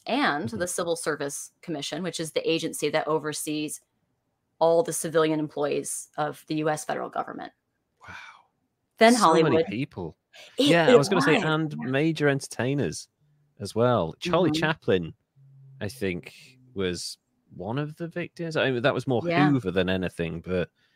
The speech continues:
Speaker 2: but yeah. Wow.
Speaker 1: Yeah, I, I mean, um, Arthur Miller's a really good example
Speaker 2: Yes.
Speaker 1: of that as well, too. I, that was someone, actually, someone I did a reel on,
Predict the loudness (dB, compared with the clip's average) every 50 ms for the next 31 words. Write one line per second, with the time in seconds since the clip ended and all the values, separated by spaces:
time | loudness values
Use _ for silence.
0 | _ _ _ _ _ _ _ -14 -10 -8 -6 -6 -6 -6 -8 -10 -12 -16 _ _
1 | _ _ _ _ _ _ _ -20 -20 -18 -18 -18 -20 -20 -20 _ _ _ _ _
2 | _ 0 2 4 4 4 4 4 4 2 2 2 2 2 2 2 0 0 0 0
3 | 4 6 6 8 6 6 2 -4 _ _ _ _ _ _ _ _ _ _ _ _
4 | _ _ _ _ _ _ _ -20 -20 0 4 6 6 6 4 2 2 4 4 4
5 | 4 2 2 0 0 2 2 2 2 4 2 0 0 0 0 0 0 0 0 0
6 | 0 0 0 -2 -2 2 2 2 2 2 4 4 6 6 6 6 4 2 -2 0
7 | 0 0 0 0 0 0 0 0 2 2 2 0 0 -2 -4 -2 -2 -4 -2 -4
8 | -4 -4 -2 -2 -2 -2 0 0 -2 -2 -2 -2 0 0 2 4 4 2 2 2
9 | 2 2 2 0 -2 -4